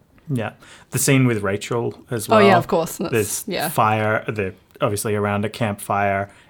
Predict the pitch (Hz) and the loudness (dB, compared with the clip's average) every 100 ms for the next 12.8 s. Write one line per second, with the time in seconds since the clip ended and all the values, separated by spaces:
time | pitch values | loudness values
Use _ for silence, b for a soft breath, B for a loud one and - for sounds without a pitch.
0 | - 110 131 117 104 - - - 107 104 | -4 0 2 2 0 -4 -10 0 0 2
1 | 107 101 95 92 95 95 - 104 95 95 | 0 -2 -2 -4 -6 -12 -8 -6 -6 -8
2 | 95 - _ - - 165 - 113 101 98 | -12 -16 _ -8 2 2 2 0 -2 -2
3 | 104 104 104 98 - _ 127 113 110 101 | -2 0 0 0 -4 _ 0 2 2 2
4 | 104 98 101 - 101 87 90 101 _ - | 0 0 -2 -4 -8 -8 -10 -14 _ -8
5 | 117 110 92 98 - 113 104 98 - 101 | -4 -4 -2 -4 -2 -2 -2 -2 -2 -2
6 | 95 92 101 98 98 95 - 120 107 98 | -2 -4 -6 -4 -4 -4 -4 -2 0 -2
7 | 95 - 104 104 107 98 95 - 104 - | -4 -6 -6 -6 -6 -6 -8 -6 -8 -8
8 | - 104 98 - - _ - 110 92 90 | -14 -10 -6 -8 -10 _ -6 -4 -6 -8
9 | - B B B - 92 - - - - | -12 B B B -6 -4 -4 -6 -6 -8
10 | _ _ _ - - 98 87 98 - 104 | _ _ _ -4 -2 -2 -4 -8 -6 -4
11 | 95 90 - 101 92 - - - 104 98 | -4 -6 -8 -10 -10 -14 -18 -10 -6 -6
12 | 90 92 92 90 87 92 - - | -8 -8 -6 -4 -6 -6 -8 -10